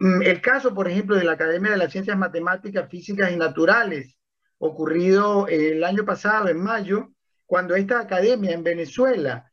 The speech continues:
produjo un informe sobre el repunte de casos del covid, recibió represalias. O el caso, por ejemplo, del profesor Miguel Orozco y su equipo directivo del cies en la unam Managua,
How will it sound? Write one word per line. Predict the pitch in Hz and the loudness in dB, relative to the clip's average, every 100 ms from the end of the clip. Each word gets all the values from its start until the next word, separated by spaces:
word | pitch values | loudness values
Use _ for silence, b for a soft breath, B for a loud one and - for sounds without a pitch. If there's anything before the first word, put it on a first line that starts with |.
| _ | _
produjo | - 175 190 214 226 | -4 0 2 0 0
un | |
informe | 208 143 220 220 139 139 123 - _ | -2 -2 0 2 0 -4 -6 -10 _
sobre | - 190 196 202 | -2 2 4 2
el | 160 | 0
repunte | 151 175 196 185 | -2 -2 0 2
de | 165 | 2
casos | 165 160 165 156 | 0 -6 -4 -4
del | 151 147 | -4 -2
covid, | 208 214 214 208 - _ _ _ _ _ _ | 2 4 2 -4 -14 _ _ _ _ _ _
recibió | - 175 - 156 147 147 147 - | -6 -4 -4 -4 2 4 4 0
represalias. | 127 - 120 - 131 120 110 98 _ _ b | 0 0 -2 -4 -4 -4 -6 -10 _ _ b
O | - 220 | 0 0
el | 202 | 0
caso, | 262 277 277 269 | -2 0 -2 0
por | 226 | 0
ejemplo, | 202 220 220 247 202 | 0 -4 -2 0 0
del | 185 | 0
profesor | 170 165 156 196 214 | -4 -2 0 0 2
Miguel | 196 175 208 | 0 0 0
Orozco | 202 185 208 202 - 185 143 131 127 _ _ | 0 0 -2 -6 -4 -2 0 -2 -10 _ _
y | - 190 220 240 | -4 -2 0 -2
su | 196 165 | 0 -2
equipo | 151 - 254 - 175 | -2 -4 -6 -2 0
directivo | 165 156 143 - 233 233 180 | 0 0 -2 -4 -4 0 2
del | 160 143 | 2 -2
cies | - - 247 262 - | -14 -2 0 0 -2
en | - 156 | -6 -4
la | 165 | -4
unam | 170 202 214 | -2 0 0
Managua, | 196 190 185 175 175 208 220 | 0 0 0 0 0 -2 -4